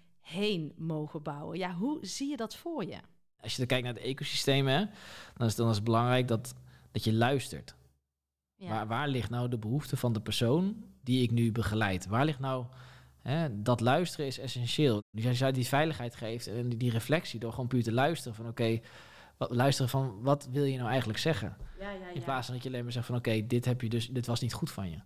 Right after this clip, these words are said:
Speaker 1: Ja, actief kunnen luisteren is ook belangrijk als we het over dat, eh, ecosysteem hebben.
Speaker 2: Ik denk luisteren essentieel is
Speaker 1: Ja.
Speaker 2: in, in dat stuk.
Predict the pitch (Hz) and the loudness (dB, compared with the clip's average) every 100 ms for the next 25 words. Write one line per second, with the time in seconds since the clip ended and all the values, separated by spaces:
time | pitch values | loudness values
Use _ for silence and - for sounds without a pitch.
0 | _ 190 196 196 170 170 196 - 277 - | _ -6 -2 0 -2 -6 -12 -6 -8 -6
1 | 226 190 175 190 190 - 165 165 208 185 | -4 -2 0 0 -2 -8 -10 -8 -8 -8
2 | 190 180 196 170 156 156 175 - 175 180 | -4 -4 -4 -6 -8 -8 -12 -12 -10 -8
3 | 175 170 170 - 170 151 - 190 185 170 | -6 -8 -12 -12 -12 -12 -10 -10 -8 -10
4 | 170 - 180 156 156 156 151 143 _ - | -10 -6 -4 -2 -2 -6 -8 -12 _ -12
5 | 117 131 131 139 131 123 120 117 - 202 | -8 -4 -2 0 -2 -4 -4 -4 0 0
6 | 214 101 - - 180 165 - - 127 120 | 0 -2 -6 -18 -18 -18 -18 -6 -2 2
7 | 123 110 - 110 - | 2 2 2 0 0